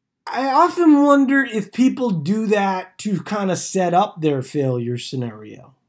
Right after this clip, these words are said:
right? Because I'm not suggesting to you, you need to eat exactly the way I'm suggesting to you.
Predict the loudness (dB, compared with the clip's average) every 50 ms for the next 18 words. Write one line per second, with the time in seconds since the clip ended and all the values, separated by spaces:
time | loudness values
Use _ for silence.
0 | _ -10 -6 -4 -2 -2 -2 -4 -8 _ _ _ _ _ _ -6 -6 -4 -2 0
1 | 0 2 2 0 0 -4 -10 _ _ _ _ _ -2 2 2 4 4 2 0 -2
2 | -2 -2 -4 -4 -4 -4 -4 -6 -6 -6 -6 -6 -4 -4 -4 -6 -6 -8 -8 -6
3 | -6 -6 -6 -4 -4 -4 -4 -4 -4 -4 -6 -6 -6 -8 -8 -10 -12 -10 -8 -8
4 | -8 -8 -10 -12 -12 -10 -8 -6 -6 -6 -6 -6 -4 -4 -2 -2 -2 -2 -2 -2
5 | -2 -4 -4 -6 -10 -12 -10 -8 -8 -8 -8 -8 -8 -8 -8 -8 -8 -10 -10 -10
6 | -14